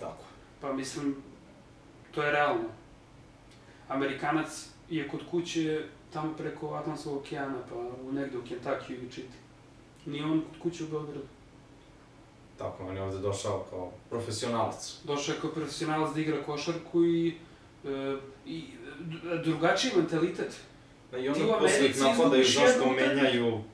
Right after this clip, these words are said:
Speaker 1: kao večite, zašto je, ne znam, Kinsey, Kinsey prešao ovamo,
Speaker 2: Pa,
Speaker 1: onamo.
Speaker 2: to je Gillette
Speaker 1: Kao
Speaker 2: pričao svojevremeno, on kad je otišao u Ameriku, kaže, izgubi izgubi Toronto jednu utakmicu, on se pojede, vidiš u slačionici, „Ej, relax.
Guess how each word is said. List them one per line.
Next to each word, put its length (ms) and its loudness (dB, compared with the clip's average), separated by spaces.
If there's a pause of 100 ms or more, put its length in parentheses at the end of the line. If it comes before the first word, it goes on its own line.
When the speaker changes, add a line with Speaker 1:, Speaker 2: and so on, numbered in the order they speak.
(160)
Speaker 1:
kao 300 4
večite, 480 2
zašto 360 2
je, 60 2
ne 120 2
znam, 300 0
Kinsey, 300 -4 (260)
Kinsey 280 -6
prešao 400 2
ovamo, 280 4
Speaker 2:
Pa, 60 0
Speaker 1:
onamo. 460 2
Speaker 2:
to 60 0
je 120 6
Gillette 260 6
Speaker 1:
Kao 120 8
Speaker 2:
pričao 360 4
svojevremeno, 640 4
on 100 4
kad 140 0
je 60 6
otišao 340 0
u 20 -2
Ameriku, 360 0
kaže, 340 -4
izgubi 480 -6 (280)
izgubi 420 -4
Toronto 480 2
jednu 260 4
utakmicu, 420 -2
on 80 6
se 120 -6 (100)
pojede, 280 2
vidiš 220 0
u 80 -12
slačionici, 760 -4 (460)
„Ej, 120 -4 (600)
relax. 340 -8